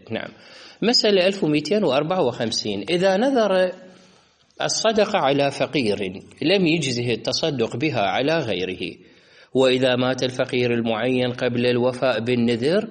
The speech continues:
لم يلزمه شيء. <clears throat> بمعنى أن المكلف إذا نذر أنه يتصدق بمائة دينار على الفقير،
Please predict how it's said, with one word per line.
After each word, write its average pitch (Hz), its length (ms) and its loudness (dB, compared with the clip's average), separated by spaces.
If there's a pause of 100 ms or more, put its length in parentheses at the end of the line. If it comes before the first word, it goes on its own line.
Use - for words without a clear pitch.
(300)
لم 135 280 2
يلزمه 113 720 -2
شيء. 87 580 -8 (1700)
<clears throat> 175 420 2
بمعنى 170 440 2
أن 147 400 2
المكلف 160 720 0
إذا 135 280 2
نذر 165 420 2
أنه 139 320 2
يتصدق 156 580 0
بمائة 160 360 0
دينار 143 520 0
على 180 200 2
الفقير، 110 640 -2